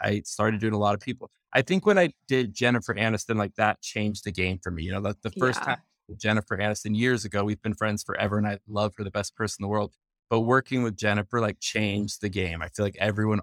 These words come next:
Speaker 1: always wants to know who colors Jen's hair.
Speaker 2: Yeah, I mean, she is obviously the hair icon of our time. So
Speaker 1: Yeah.
Speaker 2: anyone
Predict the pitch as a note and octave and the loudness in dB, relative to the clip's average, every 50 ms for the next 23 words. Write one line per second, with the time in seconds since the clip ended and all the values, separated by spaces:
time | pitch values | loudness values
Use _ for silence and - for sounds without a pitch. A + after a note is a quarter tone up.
0 | - - G2 G2+ G2+ G2 G2+ G#2 G2 G2+ G#2 A2 G#2 - - - C3 B2+ A#2 G#2+ | -2 0 2 2 2 2 0 -2 -2 0 0 0 0 0 -2 0 2 2 2 2
1 | G#2 G#2 - - G#2+ G#2+ G#2 G#2+ G#2 G2+ - _ _ _ _ _ _ _ _ - | 0 -2 -4 -4 -2 0 0 0 -2 -4 -8 _ _ _ _ _ _ _ _ -6
2 | - - G#2+ G#2 G#2+ G#2 G#2 G2 F#2 - G#2 G#2 G2+ G2 G2+ G2 F#2 - - - | 0 2 2 4 4 4 2 0 0 -2 0 0 2 2 2 0 0 -4 -4 -4
3 | G2+ F#2 D#2+ C#2+ C#2 - - - _ - - G3+ G3 A#3+ C4 C4+ A3+ F3 - - | -4 -2 -2 -4 -8 -12 -16 -20 _ -10 -8 -4 -2 2 4 4 4 4 2 0
4 | - - A3 A3 G#3 G#3+ G#3+ - A3+ G#3+ - - G3 G3 F#3 F3+ - - - F#3 | -2 0 2 2 2 2 0 -2 -2 -2 0 0 0 0 -2 -2 -2 0 0 0
5 | F3+ F#3 - - F#3+ F3 F3+ F#3 - - - F#3 E3 C#3+ - - D#3 E3+ E3+ - | 0 -4 -6 -6 -4 -4 -4 -6 -6 -6 -4 -4 -2 -2 -2 0 -2 -2 -2 -4
6 | - F#3 F3 E3+ - E3+ - - - F#3 F3+ F3 E3 E3 E3 - _ _ - G3 | -4 -4 -2 -2 -2 -4 -2 0 2 2 2 0 -2 -6 -8 -12 _ _ 2 2
7 | F3 F3 - - - - G#3 A3+ A3 - C3+ C#3 - F#3+ F#3+ - - - - F#3+ | 2 2 0 -4 -4 0 2 4 4 2 0 -2 -4 -6 -8 -8 -6 -4 0 0
8 | F3+ - - D#3+ C3+ - - A#3 B3 B3+ C4+ A#3 G#3 G#3 F#3+ F3+ F#3+ G#3 G3 | 2 4 6 6 6 6 4 2 2 2 2 2 2 2 2 2 0 -2 -6